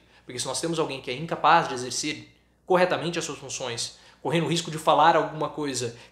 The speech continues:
que é imprópria, algo inapropriado, podendo provocar um desconforto diplomático, essa pessoa precisa, obviamente, ser afastada do seu cargo. Esse foi o meu questionamento.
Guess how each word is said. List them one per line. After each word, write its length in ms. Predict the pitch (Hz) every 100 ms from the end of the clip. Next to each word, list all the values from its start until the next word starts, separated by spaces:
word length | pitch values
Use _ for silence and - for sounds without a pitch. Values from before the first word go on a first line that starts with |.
| _
que 100 | 170
é 240 | 151 147 -
imprópria, 680 | 170 - 160 165 - 120 117
algo 380 | 156 147 143 -
inapropriado, 680 | 180 170 165 - 135 165 151
podendo 260 | 147 147 160
provocar 600 | 143 135 165 180 175 156
um 120 | 143
desconforto 480 | - 139 - 143 131
diplomático, 640 | 127 123 143 180 - 123 - -
essa 180 | 170 160
pessoa 480 | 156 - 120 120 - -
precisa, 340 | 107 - 117
obviamente, 640 | 110 139 151 113 120 - -
ser 180 | - 104
afastada 580 | 147 147 120 107 101
do 80 | 101
seu 140 | - 127
cargo. 240 | 110 - _ _ _ _
Esse 200 | 139 120
foi 120 | -
o 40 | 120
meu 120 | 117
questionamento. 560 | 143 160 185 170 202